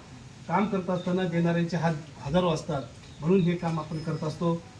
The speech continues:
पंढरपूरची यात्रा असो, कोणतेही असो, तिथं, तिथं आपल्याला जे करता येईल ते करत असतो. गुणवंत विद्यार्थ्यांचा कार्यक्रम असो, सर्वच या ठिकाणी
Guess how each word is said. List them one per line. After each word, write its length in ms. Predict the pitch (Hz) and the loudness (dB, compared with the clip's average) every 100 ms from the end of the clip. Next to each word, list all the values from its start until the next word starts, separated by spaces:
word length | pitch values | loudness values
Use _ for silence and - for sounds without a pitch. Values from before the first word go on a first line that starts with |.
| - | -4
पंढरपूरची 540 | 160 175 170 175 208 | 2 4 4 0 2
यात्रा 260 | 202 196 196 | 2 4 2
असो, 220 | 190 214 | 4 2
कोणतेही 380 | 185 180 196 208 | 2 0 4 4
असो, 200 | 180 180 | 4 2
तिथं, 340 | - - 180 | -2 -4 -2
तिथं 160 | 196 190 | 2 2
आपल्याला 300 | 180 185 175 | 2 0 2
जे 120 | 185 | 2
करता 300 | 180 170 170 | 2 -2 0
येईल 120 | 170 | 0
ते 40 | 170 | 0
करत 260 | 175 165 | -2 0
असतो. 380 | 170 - 175 175 - - 139 | 0 0 0 -2 -8 -14 -2
गुणवंत 300 | 160 190 196 | 4 6 6
विद्यार्थ्यांचा 560 | 180 165 175 185 170 | 2 2 2 2 0
कार्यक्रम 400 | 175 165 165 170 | 0 0 0 2
असो, 320 | 170 - 170 170 - - - | 0 2 0 -2 -6 -8 0
सर्वच 260 | 220 277 - - 196 | 4 2 2 -4 0
या 100 | 196 | 2
ठिकाणी 600 | 196 180 185 175 156 | 2 4 4 4 2